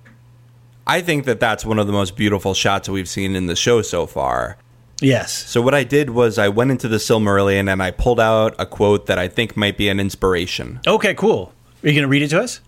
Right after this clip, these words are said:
Speaker 1: Would you like to do the honors?
Speaker 2: Uh, I can. Uh, sure.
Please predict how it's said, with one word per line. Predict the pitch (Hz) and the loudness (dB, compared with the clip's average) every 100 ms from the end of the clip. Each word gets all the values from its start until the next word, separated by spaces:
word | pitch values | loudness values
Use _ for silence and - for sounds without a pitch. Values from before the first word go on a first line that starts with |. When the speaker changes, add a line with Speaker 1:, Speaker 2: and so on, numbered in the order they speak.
| - | -6
Speaker 1:
Would | 113 98 | -4 0
you | 95 | 0
like | 95 92 | 0 0
to | 98 | 0
do | 101 | 0
the | 104 107 | 2 2
honors? | 113 143 175 135 | 2 -2 -6 -2
Speaker 2:
Uh, | 156 143 131 127 127 | 0 2 2 0 -2
I | - 123 | -2 -2
can. | 117 143 294 247 - | 0 0 0 -2 -2
Uh, | 147 131 127 | 2 4 4
sure. | - 165 - | 2 0 0